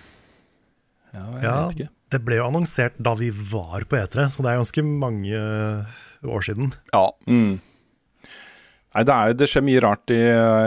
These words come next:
Speaker 1: i Ubisoft om dagen. Um, så, um, det er jo ting som har blitt, eh, kansellert, og ting som har blitt, eh,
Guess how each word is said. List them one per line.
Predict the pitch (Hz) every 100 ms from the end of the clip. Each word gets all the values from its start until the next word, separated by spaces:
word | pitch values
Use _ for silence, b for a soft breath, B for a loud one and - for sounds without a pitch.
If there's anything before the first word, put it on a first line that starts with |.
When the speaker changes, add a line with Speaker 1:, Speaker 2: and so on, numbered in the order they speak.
| 110
Speaker 1:
i | 120 113 107 107 104 98
Ubisoft | 95 104 - 101
om |
dagen. | 101 95 120 117 110
Um, | 117 110 107 104 104 104 101 101 104 _
så, | - - 107 104 107 104 101
um, | 101 101 95 - _ b b b b _ _
det | 110
er |
jo | 101
ting | 98 92
som | -
har | 92 98
blitt, | 92 95 -
eh, | 107
kansellert, | - 95 - 98 123 127 -
og | 110
ting | 98
som | - -
har | 98
blitt, | 101 - -
eh, | 104 98 95 92 92 95